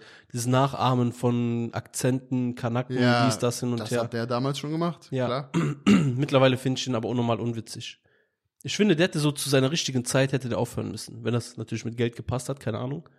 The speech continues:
Speaker 1: Ne? Der hätte ri-, zur richtigen Zeit aufhören müssen. Jetzt macht er so Twitch, spielt G T A oder sowas.
Speaker 2: Echt?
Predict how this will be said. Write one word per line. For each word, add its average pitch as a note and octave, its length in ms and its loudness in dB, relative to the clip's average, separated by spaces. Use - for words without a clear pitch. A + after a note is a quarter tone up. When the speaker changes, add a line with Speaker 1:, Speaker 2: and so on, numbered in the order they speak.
Speaker 1:
Ne? C#3 180 0
Der C3+ 120 -2
hätte C#3 120 -4
ri-, F#3+ 220 -2
zur C#3 320 -2
richtigen F3+ 320 0
Zeit D#3 180 0
aufhören F#3+ 320 0
müssen. G#3+ 300 -8
Jetzt D3 180 -2
macht E3+ 160 -2
er C#3 100 4
so B2+ 100 -4
Twitch, E3+ 440 2
spielt D#3+ 300 -4
G D3 100 2
T C#3+ 220 0
A D3 120 6
oder A#2+ 140 4
sowas. A2+ 380 -4
Speaker 2:
Echt? C#3+ 440 -2